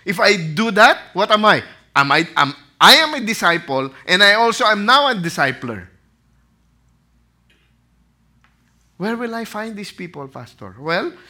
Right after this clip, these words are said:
every family A D group. You have a family? You can disciple your family. You can disciple them to Christ likeness.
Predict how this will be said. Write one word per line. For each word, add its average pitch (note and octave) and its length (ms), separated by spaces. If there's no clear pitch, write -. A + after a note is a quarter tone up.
every A#2 300
family B2+ 500
A F#3+ 40
D G3+ 180
group. G3 280
You A#2+ 100
have C3 140
a C3+ 40
family? E3 540
You G#3 100
can A3+ 160
disciple A3+ 420
your G#3+ 140
family. G#3 520
You G#3 80
can G#3 160
disciple G#3 440
them G3+ 200
to G3+ 80
Christ F#3+ 300
likeness. G3 460